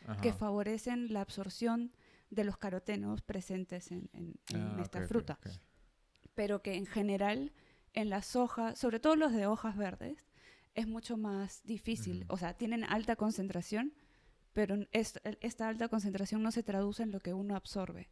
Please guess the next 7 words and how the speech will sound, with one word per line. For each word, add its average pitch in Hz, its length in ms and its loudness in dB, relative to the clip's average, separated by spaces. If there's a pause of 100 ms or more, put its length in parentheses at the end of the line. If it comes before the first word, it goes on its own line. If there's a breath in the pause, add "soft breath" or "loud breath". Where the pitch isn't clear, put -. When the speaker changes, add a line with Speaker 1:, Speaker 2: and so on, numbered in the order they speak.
Speaker 2:
Ujú. 120 80 -10 (800 loud breath)
Speaker 1:
Entonces, 214 720 -4 (120)
mm, 208 340 4
algunos 220 400 6
investigadores 196 580 2
Speaker 2:
<clears throat> - 40 -4
Speaker 1:
sugieren, 208 720 -4